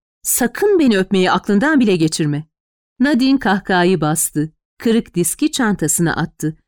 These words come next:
Karşısına çıkan ilk geri dönüşüm kutusuna atacaktı.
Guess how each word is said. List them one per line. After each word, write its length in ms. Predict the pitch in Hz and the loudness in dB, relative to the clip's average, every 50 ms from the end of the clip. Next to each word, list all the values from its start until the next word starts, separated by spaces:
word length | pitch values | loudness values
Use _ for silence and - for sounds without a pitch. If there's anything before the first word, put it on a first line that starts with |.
| _ _ _ _ | _ _ _ _
Karşısına 560 | - 254 254 277 262 - 294 - 311 311 339 | -2 -2 0 0 0 0 -2 0 0 0 0
çıkan 440 | 339 - - - 233 220 220 220 208 - | 0 -2 -4 -2 -2 0 0 0 -2 -2
ilk 340 | - 226 277 330 - _ _ | 0 0 0 0 -2 _ _
geri 300 | - 214 226 269 311 233 | -2 0 2 2 2 2
dönüşüm 380 | 202 202 214 214 - - 269 294 | 2 2 2 2 0 -2 -2 -2
kutusuna 500 | - - 202 - 190 - - 196 180 - | -2 -6 -6 -6 -4 -2 -2 -2 0 -2
atacaktı. 720 | 156 - 185 156 160 156 151 156 - - - 156 156 | -2 -4 -4 -2 -2 -2 -2 -4 -6 -8 -8 -8 -8